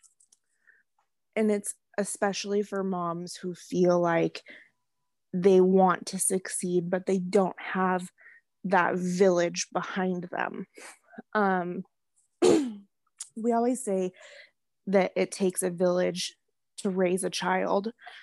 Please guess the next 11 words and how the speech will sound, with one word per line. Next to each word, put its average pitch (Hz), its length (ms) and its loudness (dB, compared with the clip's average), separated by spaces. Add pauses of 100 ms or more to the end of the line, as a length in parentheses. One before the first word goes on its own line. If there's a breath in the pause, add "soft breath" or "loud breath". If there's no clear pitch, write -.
(280 loud breath)
but 220 120 2
I 220 200 2
also 226 380 0
think 214 300 -4
it 196 80 -4
really 185 500 -2
takes - 560 -6 (380)
a 208 100 2
village 185 680 2
to 214 120 -8
support 190 720 0